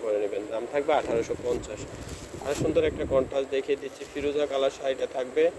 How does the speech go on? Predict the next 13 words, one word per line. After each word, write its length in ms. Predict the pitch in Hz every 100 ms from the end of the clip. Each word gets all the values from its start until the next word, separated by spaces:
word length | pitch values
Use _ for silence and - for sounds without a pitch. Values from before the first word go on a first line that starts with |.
| - - - -
আর 60 | 120 127
এটা 120 | 127 131
থাকবে 220 | 120 120 90
আঁচল। 260 | - 95 - - - 135
অনেক 140 | 139 156 -
সুন্দর 200 | 147 143
একটা 120 | 143 139 135
চকলেট 320 | 120 135 127
কালার 220 | 135 139 131
আঁচল 200 | 120 127 113
পেয়ে 160 | - 113
যাচ্ছেন, 320 | 113 104 139 165 - - - -
আর 80 | -